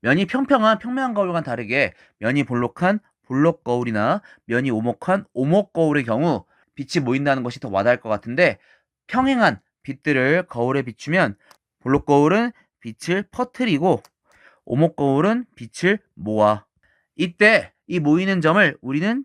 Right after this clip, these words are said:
초점이라고 해. 이 초점은 거울이나 렌즈를 이어서 원을 만들 때 거울과 렌즈로부터 원의 반지름 절반 부근에 위치해.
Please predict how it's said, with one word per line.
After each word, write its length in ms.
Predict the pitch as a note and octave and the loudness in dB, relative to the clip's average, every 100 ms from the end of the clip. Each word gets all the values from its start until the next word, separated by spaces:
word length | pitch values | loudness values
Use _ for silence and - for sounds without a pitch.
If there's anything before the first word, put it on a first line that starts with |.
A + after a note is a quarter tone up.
| _ | _
초점이라고 1160 | - - C4+ - _ - A#3 C3 - B2+ C3 B2 | -12 -4 -4 -4 _ 2 2 2 -6 -6 -6 -6
해. 120 | B2 - _ _ _ _ _ _ _ - | -12 -14 _ _ _ _ _ _ _ -6
이 120 | D3+ | 0
초점은 580 | A3+ G3+ A3 B3 D3 G#2+ | 0 2 4 4 2 -4
거울이나 400 | - C#3 D3+ D#3 | -2 0 2 0
렌즈를 400 | B2 C3 C3+ C3+ | -2 -4 -4 -4
이어서 540 | A#2 B2 B2 F#3 A3+ - _ - | -4 -4 0 2 2 -2 _ -8
원을 400 | G#2+ B2+ E3 G#3+ | 0 2 2 2
만들 280 | D#3 A#2+ A2+ | 2 0 -6
때 340 | - D#3 A2 _ _ _ _ _ | -2 -2 -4 _ _ _ _ _
거울과 440 | - - C3 D3+ D3 | -12 0 2 4 2
렌즈로부터 880 | A#2+ B2 B2+ C#3 B2+ - F3+ A3 A3+ _ _ | 0 -6 -6 -6 -6 -4 0 0 0 _ _
원의 300 | G#2+ B2+ C#3 | -4 0 0
반지름 600 | A#2+ A2+ A#2 D3 A3 B3+ _ _ _ | -2 -4 -2 0 0 -2 _ _ _
절반 560 | A#2 A2 B2+ D#3+ E3+ | 0 2 4 2 2
부근에 500 | C3 A#2+ B2+ F3+ G#3+ - | -4 -8 -2 -2 -2 -8
위치해. 560 | G2+ - - G#2 G2+ | -16 -16 -12 -10 -10